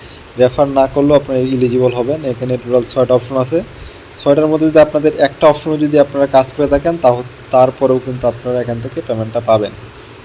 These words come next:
এখানে হয়তো বা এখানে যে অপশনটা রাখছে, এই প্যাসিভ ইনকামের জন্য কিছু পয়েন্ট রাখবে, আহ, আর্ন টাস্কের জন্য কিছু পয়েন্ট রাখবে,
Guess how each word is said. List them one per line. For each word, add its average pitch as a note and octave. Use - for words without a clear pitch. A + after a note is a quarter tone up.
এখানে D#3
হয়তো D3+
বা D3
এখানে C#3+
যে C#3
অপশনটা C3+
রাখছে, C3
এই B2
প্যাসিভ B2+
ইনকামের B2+
জন্য B2+
কিছু B2+
পয়েন্ট B2
রাখবে, A#2+
আহ, -
আর্ন B2+
টাস্কের B2+
জন্য B2+
কিছু B2
পয়েন্ট A#2+
রাখবে, B2